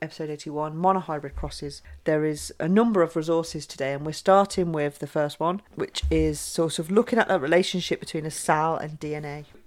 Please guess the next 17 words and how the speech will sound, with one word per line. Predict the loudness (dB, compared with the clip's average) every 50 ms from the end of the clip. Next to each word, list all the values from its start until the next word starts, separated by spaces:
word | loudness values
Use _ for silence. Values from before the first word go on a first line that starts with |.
| -6
Looking | -2 0 0 0 0 0 -2
at | 0
that | 0 -2 -2 -4 -8 -4 2
diagram, | 4 4 4 4 2 0 -4 -6 -8 -8
you | -8 -8
can | -6 -4 -4 -4
see | -4 -2 -2 0 2 2 2 0 -2
a | -4
cell. | -4 -2 0 0 2 2 0 0 -4 _ _ _ _ _ -14 -14
Okay, | -12 -6 -4 -2 -2 -2
you | -2 -6 -8
see | -8 -6 -8
the | -8 -6 -6
nucleus | -6 -4 -2 -2 -4 -4 -6 -6
of | -8
that | -8 -8 -10
cell, | -8 -4 -2 -2 -2 -2 -4 -6